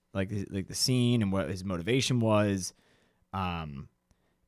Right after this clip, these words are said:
and they actually found notes after the incident that indicated that the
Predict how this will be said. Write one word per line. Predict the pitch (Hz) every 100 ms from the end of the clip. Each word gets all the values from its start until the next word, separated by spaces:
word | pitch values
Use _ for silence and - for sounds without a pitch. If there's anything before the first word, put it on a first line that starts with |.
| _
and | 104 107 104
they | 107
actually | 113 - 107
found | - 120 113 110 104 98
notes | 127 269 - - - - - _ _ _ _ _ _ -
after | 113 110
the | 110 104
incident | 101 104 104
that | 98
indicated | 117 117 - 117 104
that | 90
the | 98 98